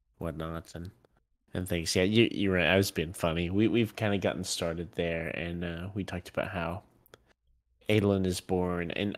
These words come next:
I feel like we've always had this, seeing the flashbacks, it's a weird dynamic I can't quite put my finger on of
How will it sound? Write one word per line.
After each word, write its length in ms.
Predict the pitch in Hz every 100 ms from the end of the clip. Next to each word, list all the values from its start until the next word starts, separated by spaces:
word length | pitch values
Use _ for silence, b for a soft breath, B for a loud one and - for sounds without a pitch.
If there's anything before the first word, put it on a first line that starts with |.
| -
I 120 | 117
feel 200 | 120 - -
like 220 | 214 -
we've 180 | 127 117 - -
always 280 | 117 120
had 360 | - 113 110 -
this, 480 | 104 95 - - - - _ _ _ _ _ _ _ _ -
seeing 220 | 139 127
the 80 | 117
flashbacks, 800 | 107 101 - 92 90 - - - _ _ _ _ _ _ _ _ _
it's 160 | 143 151
a 40 |
weird 280 | 135 151 165
dynamic 480 | 165 151 127 117 127
I 80 | 113
can't 260 | - 113
quite 400 | - 120 - -
put 140 | - -
my 100 | 113
finger 400 | - 104 110 123
on 300 | 123 131 127
of 560 | - 98 95 90 78